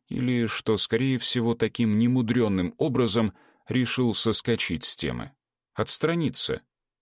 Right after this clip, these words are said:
Есть ещё один вариант. Человеку нужна небольшая фора во времени, чтобы подумать над ответом. Её он и пытается получить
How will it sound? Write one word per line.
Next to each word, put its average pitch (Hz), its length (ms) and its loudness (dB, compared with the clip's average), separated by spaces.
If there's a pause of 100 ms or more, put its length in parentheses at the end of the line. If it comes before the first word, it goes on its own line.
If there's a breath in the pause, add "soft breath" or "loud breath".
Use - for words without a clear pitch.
(300)
Есть 90 440 -2
ещё 117 440 0
один 80 260 0
вариант. 87 500 0 (400 loud breath)
Человеку 110 600 0
нужна 110 460 0
небольшая 107 680 0
фора 107 440 0
во 87 160 2
времени, 110 400 0
чтобы 92 460 -2
подумать 107 580 0
над 101 180 0
ответом. 98 560 -2 (580)
Её 92 460 0
он 104 260 0
и 98 160 0
пытается 82 800 -2
получить 87 640 -2